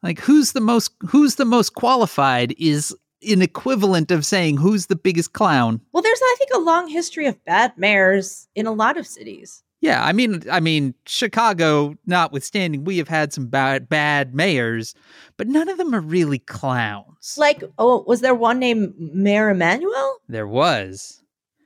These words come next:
Speaker 1: He was a bad mayor. We have a lot of, um, we elect bosses,
Speaker 2: Mm-hmm.
Speaker 1: right? Li-, literally,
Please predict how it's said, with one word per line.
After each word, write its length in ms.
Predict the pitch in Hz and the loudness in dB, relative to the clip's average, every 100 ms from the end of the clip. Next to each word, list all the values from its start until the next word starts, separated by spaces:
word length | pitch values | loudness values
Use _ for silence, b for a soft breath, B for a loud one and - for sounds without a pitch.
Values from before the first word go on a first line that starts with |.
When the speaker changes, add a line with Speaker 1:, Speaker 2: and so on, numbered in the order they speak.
| _ - | _ -6
Speaker 1:
He 160 | 202 | -2
was 160 | 202 151 | 0 -2
a 60 | |
bad 320 | 135 147 135 135 | 0 0 0 -2
mayor. 180 | 156 156 | -4 -2
We 200 | 247 196 | -2 0
have 220 | 233 185 | -2 -2
a 40 | |
lot 300 | 165 151 147 143 | 0 2 2 2
of, 220 | 131 120 131 | 0 -4 -4
um, 460 | 123 110 104 104 - | -4 -4 -8 -16 -4
we 180 | 185 208 | 2 2
elect 360 | 190 180 - - - - | 4 0 -2 -20 -16 -4
bosses, 680 | 185 156 - - - - - _ | -2 -2 -4 -8 -12 -12 -14 _
Speaker 2:
Mm-hmm. 40 | - | -4
Speaker 1:
right? 240 | 131 151 | -2 0
Li-, 180 | 147 160 139 170 | 0 0 0 0
literally, 840 | 190 185 175 160 147 131 123 120 | 2 4 2 2 2 4 2 0